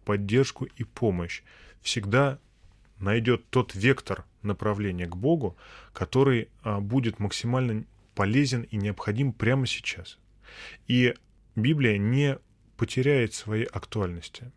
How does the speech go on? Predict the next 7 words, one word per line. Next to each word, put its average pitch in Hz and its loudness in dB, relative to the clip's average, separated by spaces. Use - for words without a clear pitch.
Библия 120 -2
никогда 123 0
не 131 2
утратит, 123 2
а, 104 -2
своей 107 2
важности 101 0